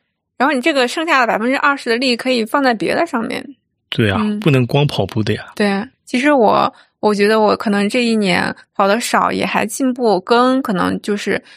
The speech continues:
Speaker 1: 又开始练瑜伽、阿汤啊，这些是，都是有关系的。
Speaker 2: 阿汤会练得很，很多吗？
Speaker 1: 嗯，我每周都去练。我跟你讲，我以前跑步的时候，我的摆臂特别的丑，就是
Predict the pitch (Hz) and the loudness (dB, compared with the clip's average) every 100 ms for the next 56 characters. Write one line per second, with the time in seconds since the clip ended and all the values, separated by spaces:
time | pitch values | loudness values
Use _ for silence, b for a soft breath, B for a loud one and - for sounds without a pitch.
0 | B - 196 208 202 185 208 202 190 220 | B -6 -2 -2 -2 -2 0 0 0 -2
1 | 202 - 202 - 208 214 220 214 190 190 | -4 0 0 2 -2 -2 -2 0 2 0
2 | 208 202 208 196 208 226 247 233 190 - | -4 -6 -2 -2 -2 -2 -2 -4 -4 -4
3 | 117 - - - - _ _ _ _ _ | -4 -4 -8 -8 -10 _ _ _ _ _
4 | - 147 - 165 160 143 127 139 113 - | -4 -4 0 -2 0 0 2 2 0 -2
5 | - - 123 104 120 139 139 - 214 208 | -10 -4 -2 0 0 2 0 0 0 2
6 | 196 202 202 226 220 202 233 233 233 220 | 0 0 0 2 2 2 0 0 -2 0
7 | 214 196 - 247 262 233 240 220 208 214 | 2 2 0 2 4 4 2 2 0 0
8 | - 208 220 220 214 214 196 214 196 - | 0 -2 -2 -2 -2 -2 0 2 0 -2
9 | 240 202 220 190 214 262 240 269 202 190 | -2 -2 0 0 2 -2 0 0 0 -2
10 | - - - _ _ - 208 - 208 | -6 -10 -14 _ _ -6 -6 -2 -2